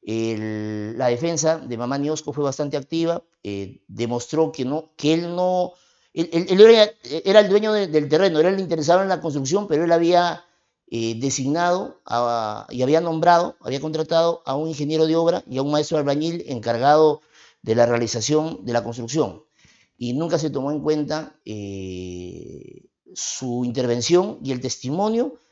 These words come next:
de todos los obreros sobrevivientes que decían, "Sí, este, el señor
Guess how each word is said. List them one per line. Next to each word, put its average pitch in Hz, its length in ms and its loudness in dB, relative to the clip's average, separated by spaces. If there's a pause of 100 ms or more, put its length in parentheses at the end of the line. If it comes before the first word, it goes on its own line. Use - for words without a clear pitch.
(120)
de 127 140 -4
todos 196 180 4
los 180 140 2
obreros 196 320 6
sobrevivientes 160 640 2
que 156 120 -2
decían, 208 240 0
"Sí, 349 420 4
este, - 220 -12
el 123 100 -8
señor 208 480 -2